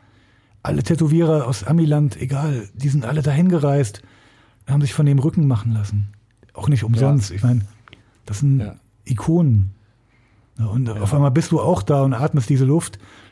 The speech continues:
Speaker 1: und der ist voll easy und locker zu dir und ja, das war schon ein krasses Erlebnis. Und natürlich
Speaker 2: Hast du,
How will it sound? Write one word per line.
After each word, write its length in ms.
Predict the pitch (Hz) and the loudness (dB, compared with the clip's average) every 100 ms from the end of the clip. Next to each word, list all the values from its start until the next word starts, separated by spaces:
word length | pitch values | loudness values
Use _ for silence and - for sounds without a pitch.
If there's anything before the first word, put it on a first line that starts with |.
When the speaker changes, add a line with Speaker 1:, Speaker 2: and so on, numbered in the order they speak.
| - - | -20 -6
Speaker 1:
und 100 | 135 | 0
der 100 | 139 | 0
ist 120 | 139 | -2
voll 340 | - 160 147 101 | -2 0 0 -2
easy 260 | 165 165 151 | 0 0 2
und 120 | 131 | 2
locker 280 | 139 147 147 | 2 0 -2
zu 140 | - 123 | 0 0
dir 280 | 135 135 123 | 2 2 2
und 260 | 123 120 - - _ _ _ _ _ - _ _ | 2 0 -4 -20 _ _ _ _ _ -20 _ _
ja, 160 | 139 147 | -4 0
das 140 | 107 | 2
war 160 | 143 147 | 2 2
schon 180 | - 143 | 2 2
ein 40 | |
krasses 300 | - 135 - | 2 -2 -4
Erlebnis. 560 | 113 123 139 120 101 - _ _ _ _ _ - | -2 -2 0 -4 -4 -10 _ _ _ _ _ -4
Und 260 | 120 104 101 - - - - - - - _ _ - _ - - | -2 -2 -4 -20 -20 -16 -16 -16 -20 -20 _ _ -20 _ -20 -2
natürlich 480 | 120 101 143 131 101 | 0 4 4 4 0
Speaker 2:
Hast 220 | 113 113 | -4 -2
du, 120 | 147 | -2